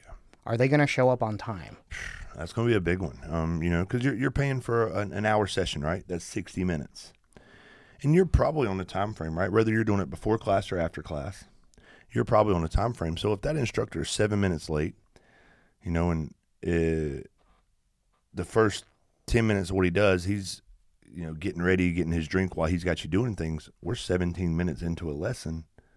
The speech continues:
Speaker 1: and you haven't even gotten any, any real work with the instructor yet.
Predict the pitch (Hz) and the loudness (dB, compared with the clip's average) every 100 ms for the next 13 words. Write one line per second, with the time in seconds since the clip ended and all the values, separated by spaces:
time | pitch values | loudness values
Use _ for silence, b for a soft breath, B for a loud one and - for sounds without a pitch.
0 | b b b b b b b - 98 113 | b b b b b b b -2 2 4
1 | 95 87 85 82 - 82 85 78 76 - | 4 2 2 0 0 -2 0 -2 -4 -8
2 | 90 82 80 85 78 117 120 71 69 71 | -6 -4 -2 -2 -4 -6 -8 -12 -12 -12
3 | - - - 65 - | -14 -16 -14 -14 -14